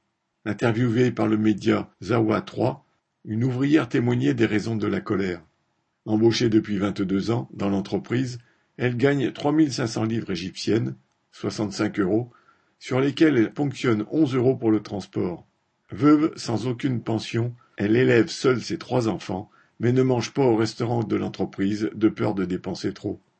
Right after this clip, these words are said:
Elle souffre d'allergies dues à la poussière de l'usine et ne comprend pas qu'on dise que l'usine perd de l'argent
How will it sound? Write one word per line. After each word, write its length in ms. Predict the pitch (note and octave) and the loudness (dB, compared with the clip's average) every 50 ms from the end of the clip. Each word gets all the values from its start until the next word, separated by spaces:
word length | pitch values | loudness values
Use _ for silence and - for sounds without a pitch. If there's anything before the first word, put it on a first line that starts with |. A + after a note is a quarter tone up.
| _ _ _ _ _ _ _ _ _ _ - | _ _ _ _ _ _ _ _ _ _ -2
Elle 160 | A2+ A2+ G#2+ | -2 0 0
souffre 420 | - - - D3 - - - A2 | 0 0 -2 -2 0 0 -2 0
d'allergies 540 | G#2 A#2+ A#2 A#2+ A#2 G#2+ G#2 G2 A2 A#2+ A2 | 2 4 4 4 4 2 2 0 -4 -6 -4
dues 220 | F#2 G#2+ A2+ A2 | -2 -2 0 0
à 20 | G2+ | 0
la 120 | G2 F#2+ | 0 -2
poussière 420 | - - G#2+ F2+ - - B2 G#2+ F#2+ | -4 -6 -10 -8 -6 -6 -6 -4 -2
de 100 | F#2+ F#2+ | -2 -2
l'usine 520 | F#2+ F2+ E2+ D#2+ D#2+ F#2 G2 G2+ G2 G2 _ _ _ _ _ - | -2 -4 -6 -6 -6 -4 -4 -4 -6 -8 _ _ _ _ _ -8
et 80 | - A2 | -4 -2
ne 120 | A2+ A#2+ | 0 0
comprend 380 | A#2 A#2 C3+ B2 A2+ A2+ B2+ A#2 | 0 0 -2 -4 -4 -2 -4 -2
pas 160 | A#2 D3 C#3 | 0 0 -2
qu'on 200 | A#2+ - A#2 A2 | -2 -2 -4 -6
dise 240 | G2+ A#2+ C3 A#2+ - | -4 -6 -8 -8 -4
que 100 | - A#2 | 0 0
l'usine 420 | G#2+ G2+ G#2 F#2 G2 A#2 A#2 A2 | 0 0 -2 -4 -4 -4 -4 -4
perd 240 | - - B2+ A#2+ A#2 | -4 -4 -2 -2 0
de 80 | A2 G2 | 0 0
l'argent 480 | F#2 F#2+ F2 E2 F2+ G#2+ G#2+ A2+ A#2 | 0 -2 -4 -4 -6 -6 -6 -6 -8